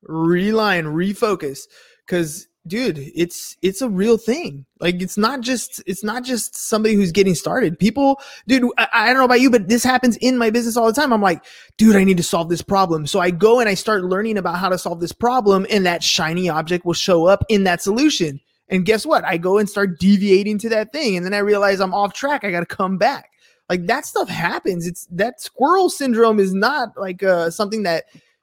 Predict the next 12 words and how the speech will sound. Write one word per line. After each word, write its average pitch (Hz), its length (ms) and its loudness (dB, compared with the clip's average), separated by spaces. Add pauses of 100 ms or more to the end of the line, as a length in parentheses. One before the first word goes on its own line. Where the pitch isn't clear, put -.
you 165 80 -2
know, 151 200 -2 (440)
any 208 200 2
entrepreneur 180 640 -2 (360)
can 175 160 -4
disappear. 185 600 2
Like, 151 160 -4
I, 202 220 2
I, 214 200 2
for - 220 -4
me, 202 320 0
it's, - 220 -6